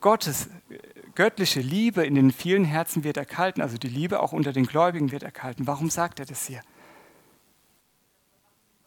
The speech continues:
Ganz genau, dass wir darüber wachen. Es ist eine Warnung. Mal als Beispiel, wenn ihr jetzt, heute wird eine Wettervorhersage kommen. Ähm, die nächsten drei Wochen wird ein mega krasser Schneesturm sein. <laughs> Na, vielleicht für euch in Darmstadt jetzt nicht so krass, in, im Odenwald vielleicht noch krasser, ja.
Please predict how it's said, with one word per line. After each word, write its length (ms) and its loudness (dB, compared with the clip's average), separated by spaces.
Ganz 280 0
genau, 320 6
dass 180 -6
wir 60 -2
darüber 400 0
wachen. 260 0
Es 160 -6
ist 140 -6
eine 260 2
Warnung. 460 8
Mal 140 2
als 160 -4
Beispiel, 480 2
wenn 160 0
ihr 160 0
jetzt, 240 -4
heute 360 2
wird 180 -2
eine 140 2
Wettervorhersage 760 0
kommen. 360 0
Ähm, 460 2
die 80 0
nächsten 400 0
drei 300 2
Wochen 360 0
wird 220 -6
ein 480 2
mega 360 2
krasser 360 -4
Schneesturm 500 -2
sein. 440 -4
<laughs> 40 -20
Na, 160 -2
vielleicht 320 -12
für 140 -8
euch 180 -8
in 80 -4
Darmstadt 340 -8
jetzt 160 -12
nicht 120 -8
so 100 -12
krass, 300 -8
in, 420 -6
im 300 -2
Odenwald 420 6
vielleicht 240 -2
noch 100 -2
krasser, 360 -4
ja. 180 -4